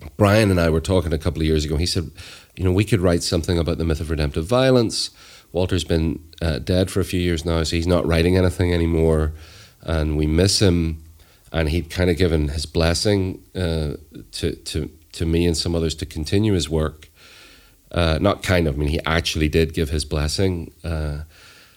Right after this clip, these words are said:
uh, we decided we'd write this book, and as we started to reflect on it,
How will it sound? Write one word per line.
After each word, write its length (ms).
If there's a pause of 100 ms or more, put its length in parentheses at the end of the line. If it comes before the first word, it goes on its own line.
(220)
uh, 340 (840)
we 400
decided 440
we'd 160
write 200
this 160
book, 340
and 140
as 180
we 60
started 500
to 340
reflect 720
on 220
it, 400